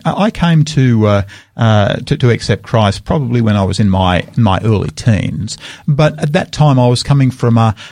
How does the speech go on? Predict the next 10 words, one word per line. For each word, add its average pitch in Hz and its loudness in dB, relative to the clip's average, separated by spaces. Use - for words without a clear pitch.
um, 113 2
uh, - -14
well, 196 0
I 165 4
would 139 2
have 117 0
said 113 2
a - 2
very 107 2
dysfunctional, 110 -2